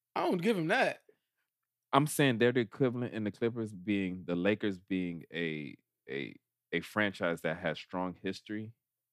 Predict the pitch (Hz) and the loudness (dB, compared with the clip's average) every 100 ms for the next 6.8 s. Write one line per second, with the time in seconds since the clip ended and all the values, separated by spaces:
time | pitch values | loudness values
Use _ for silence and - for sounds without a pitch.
0 | _ _ - 190 214 82 - 98 95 104 | _ _ 2 2 2 -4 -8 -4 -4 -2
1 | 104 104 110 _ _ _ 87 90 110 - | -2 -4 -6 _ _ _ -4 0 -2 -2
2 | 98 80 - 85 80 90 82 80 78 82 | -2 -2 -4 -8 -6 -8 -8 -12 -6 -4
3 | 80 78 113 123 82 76 65 _ _ _ | -4 0 0 0 -4 -10 -10 _ _ _
4 | _ _ _ _ _ - 80 73 80 98 | _ _ _ _ _ -4 -4 -2 2 4
5 | 107 110 110 113 _ 78 85 98 117 110 | 4 0 -4 -12 _ -2 0 0 -2 -4
6 | 117 110 107 117 123 123 - | -4 -2 -2 -2 -4 -8 -10